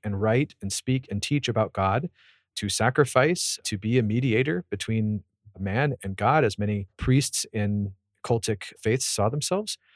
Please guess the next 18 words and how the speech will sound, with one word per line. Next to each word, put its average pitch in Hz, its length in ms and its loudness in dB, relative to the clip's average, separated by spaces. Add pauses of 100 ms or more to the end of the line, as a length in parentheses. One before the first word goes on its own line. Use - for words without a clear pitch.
(240)
So 113 480 2 (100)
the 120 200 2
idea 117 440 4
of 113 120 0
applying 123 480 2
these 95 160 -4
principles - 720 -4 (100)
of 104 240 0
theology 117 680 0
in 107 80 0
our 98 100 -2
exercise 107 500 -2
and 95 100 -4
how 120 160 0
we 117 100 2
relate 101 280 -2
to 98 100 -12
God 110 340 2